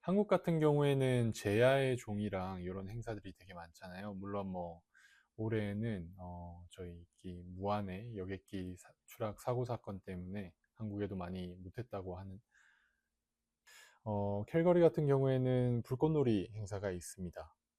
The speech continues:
어, 그거밖에 없는 것 같아요. 그거 저희가 행사가 여러, 어, 어떤 게 있는지 찾아보려고 되게 많이 노력했었는데, 어, 근데 이것도 저희,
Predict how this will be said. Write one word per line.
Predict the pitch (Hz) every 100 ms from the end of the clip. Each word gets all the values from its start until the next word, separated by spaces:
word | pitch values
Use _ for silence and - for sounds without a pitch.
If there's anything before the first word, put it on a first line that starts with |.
| _ _ _ _ _
어, | - 98 101
그거밖에 | - 127 160 180 110
없는 | 143 104
것 | 80 -
같아요. | - 95 - -
그거 | 107 110 104 104 101 110 - -
저희가 | 104 101 104
행사가 | 123 123 120 98
여러, | 98 - -
어, | 98 98 98 - _
어떤 | 107 123 113
게 | 107
있는지 | 101 101 101 98 95 101
찾아보려고 | 127 123 113 113 107
되게 | 95 95
많이 | 90 92 90
노력했었는데, | 95 101 - 101 - 92 87 92 92 _ _ _ _ _ _ - - - _ _ _ - - - _
어, | 110 101
근데 | 104 127 127
이것도 | 135 151 - 139 135 92
저희, | - 120 127